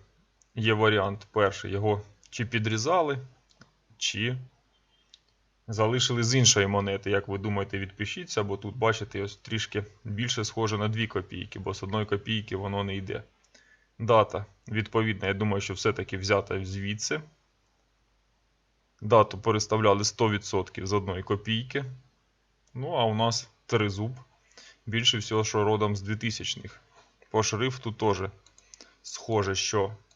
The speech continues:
більш похоже на дві копійки, ось брав тринадцятого року.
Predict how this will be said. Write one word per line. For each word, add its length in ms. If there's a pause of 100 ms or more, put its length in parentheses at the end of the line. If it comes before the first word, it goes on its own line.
(160)
більш 440
похоже 580
на 280 (100)
дві 260
копійки, 500
ось 120
брав 280
тринадцятого 540
року. 320